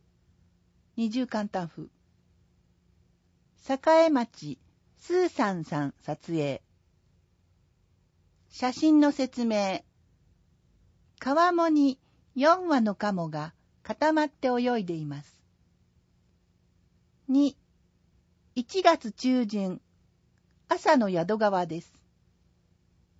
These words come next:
岩倉市側から撮影。東新町、久ぴょんさん撮影。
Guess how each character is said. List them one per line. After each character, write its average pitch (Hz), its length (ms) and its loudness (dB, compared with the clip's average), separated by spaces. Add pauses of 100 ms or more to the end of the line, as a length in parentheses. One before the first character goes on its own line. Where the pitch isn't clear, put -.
(160)
岩 233 180 -4
倉 233 280 -6
市 - 160 -16
側 196 240 -2
か - 120 -10
ら 165 140 -6
撮 160 200 -12 (120)
影。 139 320 -12 (1400)
東 311 440 0
新 277 340 2
町、 160 520 -8 (560)
久 311 340 0
ぴ 269 160 -6
ょ 196 80 -2
ん 170 120 -6
さ 143 220 -6
ん 139 120 -10
撮 - 360 -12
影。 131 320 -6